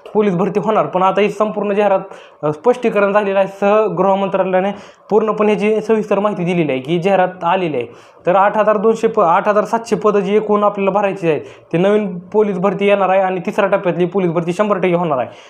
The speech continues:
तर आता ही दिवाळीच्या आधी देखील होण्याची शक्यता आहे. ही पोलीस भरती जी आहे ते ऑक्टोबर, नोव्हेंबर, डिसेंबर म-, ह्या तीन महिन्यामध्ये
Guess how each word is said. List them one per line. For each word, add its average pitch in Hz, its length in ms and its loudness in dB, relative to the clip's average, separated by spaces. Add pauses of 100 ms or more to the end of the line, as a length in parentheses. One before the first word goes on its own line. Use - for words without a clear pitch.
(180)
तर 160 60 2
आता 185 160 2
ही 226 220 2
दिवाळीच्या 220 640 2
आधी 220 180 2
देखील 226 220 0
होण्याची 214 360 0
शक्यता 170 200 -2
आहे. 139 80 -8
ही 175 120 -4
पोलीस 208 340 -2
भरती 190 300 -4
जी 185 80 0
आहे 165 140 -2 (440)
ते 175 60 4
ऑक्टोबर, 202 680 2
नोव्हेंबर, 214 380 0
डिसेंबर 202 420 0
म-, 202 140 -2
ह्या 190 260 0 (120)
तीन 233 160 0
महिन्यामध्ये 220 520 0